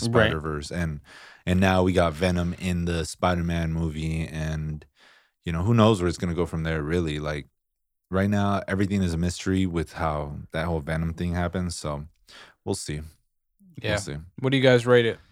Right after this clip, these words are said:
Speaker 1: Give it a
Speaker 2: Be-,
Speaker 1: five point five.
Speaker 2: because of that, I give it a seven.
Speaker 1: Actually, no, I give it a six 'cause of the end credits
Speaker 2: I
Speaker 1: scene.
Speaker 2: really liked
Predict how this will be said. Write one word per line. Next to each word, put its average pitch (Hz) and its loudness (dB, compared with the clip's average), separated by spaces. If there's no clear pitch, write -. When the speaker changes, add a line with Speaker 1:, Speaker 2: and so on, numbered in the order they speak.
Speaker 1:
Give 143 2
it 127 2
a 101 -2
Speaker 2:
Be-, - -18
Speaker 1:
five 120 2
point 120 4
five. 113 0
Speaker 2:
because 120 4
of 131 4
that, 107 8
I 98 2
give 92 0
it 92 0
a 87 0
seven. 78 -8
Speaker 1:
Actually, 170 8
no, 147 6
I 135 6
give 147 6
it 131 2
a 123 4
six - -2
'cause - -2
of 120 0
the 104 0
end 110 -6
credits 98 -2
Speaker 2:
I 98 6
Speaker 1:
scene. 101 2
Speaker 2:
really 127 8
liked 98 2